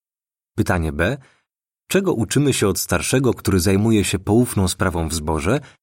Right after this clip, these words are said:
a potem spędza czas z rodziną? Zbór. Starsi, którzy dochowują tajemnicy,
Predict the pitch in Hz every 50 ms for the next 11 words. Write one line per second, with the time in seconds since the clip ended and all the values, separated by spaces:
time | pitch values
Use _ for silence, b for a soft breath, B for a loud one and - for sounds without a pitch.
0 | _ _ - 107 - 143 143 139 127 110 98 - - 147 147 123 120 101 - -
1 | 95 85 80 85 92 92 87 76 80 76 67 69 101 - - _ _ _ _ _
2 | _ _ _ _ _ _ _ _ _ _ _ _ _ _ _ - 90 87 87 92
3 | 98 87 76 - - - _ _ _ _ _ _ _ _ _ _ _ _ _ _
4 | _ - - - - 131 151 165 - - 131 117 - - 113 95 101 98 98 98
5 | - 110 98 90 113 127 120 107 98 107 98 98 95 92 92 98 113 110 - -
6 | - 76 78 92